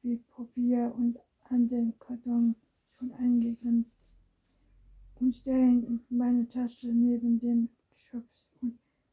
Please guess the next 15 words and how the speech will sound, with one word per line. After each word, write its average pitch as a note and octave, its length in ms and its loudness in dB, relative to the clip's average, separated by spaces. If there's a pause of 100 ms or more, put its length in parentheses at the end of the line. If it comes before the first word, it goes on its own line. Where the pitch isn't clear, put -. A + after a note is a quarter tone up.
(200)
gehe B3 300 -2
in A#3 180 4
die - 140 0
Küche, A#3 480 -6
um A#3 300 2
noch A#3 160 -2 (540)
das - 160 -20
letzte A#3+ 400 -10
Gewicht, A#3+ 440 -6 (1120)
Geschirr A#3+ 580 0 (100)
wegzuräumen, A#3+ 1160 0
das A#3+ 220 -10 (100)
ich - 220 -20
heute B3 300 -8
Nachmittag A#3 680 -6